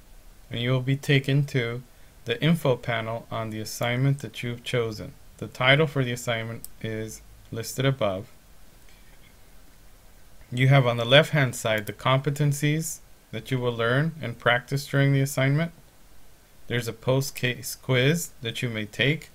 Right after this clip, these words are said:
to prove to your instructor that you've completed the assignment. And if that assignment had additional resources, they would appear here in this area.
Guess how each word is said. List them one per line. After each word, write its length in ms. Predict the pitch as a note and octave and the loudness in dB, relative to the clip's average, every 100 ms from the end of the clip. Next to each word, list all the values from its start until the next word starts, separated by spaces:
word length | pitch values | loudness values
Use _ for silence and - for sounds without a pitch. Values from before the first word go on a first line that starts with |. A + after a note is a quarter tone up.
| - - - - - - - - | -20 -20 -20 -20 -20 -20 -20 -6
to 140 | - | -4
prove 280 | - C3+ C3+ | 4 6 6
to 100 | C3+ | 6
your 140 | B2+ A#2 | 4 4
instructor 520 | A2+ - A#2+ - E3+ | 0 4 4 6 0
that 120 | E3 | 0
you've 200 | B2+ - | -4 -4
completed 560 | - A2 - B2 B2 B2+ | -8 -10 -4 0 2 2
the 120 | A#2+ | 0
assignment. 600 | A#2+ A#2+ C3 D#3+ F#3+ - - - - - - - - - | 0 2 4 2 0 -8 -20 -20 -20 -20 -20 -20 -20 0
And 240 | C3 D3 C#3+ | 4 6 4
if 240 | E3+ F3 | 2 4
that 160 | F3+ D#3 | 4 4
assignment 480 | C#3+ C3+ C3 B2+ | 4 4 4 2
had 160 | A#2+ B2 | 2 2
additional 440 | A#2 A#2+ - A#2+ | 2 -4 -4 -4
resources, 640 | G#2+ A2 - G#2+ G#2 G#2 G2 | -4 -4 -2 -4 -4 -6 -2
they 140 | A2+ | -2
would 120 | A#2 | -2
appear 380 | G#2+ - A2 G#2 | -6 -4 -4 -2
here 380 | - A#2+ A#2+ G2+ | -4 -2 0 0
in 220 | G#2 G2 | -4 -6
this 200 | G2 - | -6 -4
area. 440 | G2+ G2+ F2+ E2 | -2 0 -2 -6